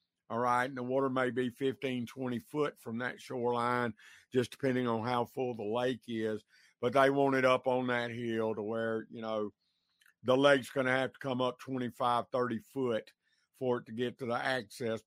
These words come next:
point of the power at your service pole. Okay, and, um, they want nothing any larger than a six-inch pole.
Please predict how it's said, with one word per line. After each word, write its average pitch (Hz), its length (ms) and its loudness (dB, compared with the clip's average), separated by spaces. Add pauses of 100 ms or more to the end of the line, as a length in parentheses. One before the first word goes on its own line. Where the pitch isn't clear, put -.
point 120 240 -6
of 107 80 -8
the 101 80 -8
power 120 640 -2 (680)
at 117 200 -10
your 107 420 -4
service 139 520 0
pole. - 300 -20 (600)
Okay, 113 600 -4
and, 113 220 -8
um, 113 260 -4
they 107 140 -4
want 123 320 -4
nothing 123 460 -2
any 127 220 -4
larger 127 760 6 (400)
than 120 140 -2
a 113 40 -2
six-inch 165 880 4
pole. 104 480 -4